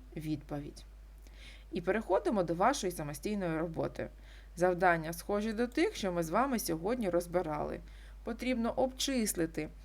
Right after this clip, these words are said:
тридцять відсотків від числа шістдесят, знайти число, обернене числу сім цілих дві п'ятих, і розв'язати задачу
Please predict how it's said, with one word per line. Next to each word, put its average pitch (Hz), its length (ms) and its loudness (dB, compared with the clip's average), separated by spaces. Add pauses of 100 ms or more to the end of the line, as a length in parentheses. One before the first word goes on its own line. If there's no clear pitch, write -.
(300)
тридцять 240 320 0
відсотків 185 520 0
від 170 120 -4
числа 233 260 0
шістдесят, 156 720 -4 (720)
знайти 285 520 4
число, 247 640 4 (240)
обернене 202 800 8
числу 220 640 -2 (280)
сім 233 400 2
цілих 160 580 0
дві 175 280 -2
п'ятих, 165 680 2 (400)
і 202 100 2
розв'язати 175 720 4
задачу 220 720 2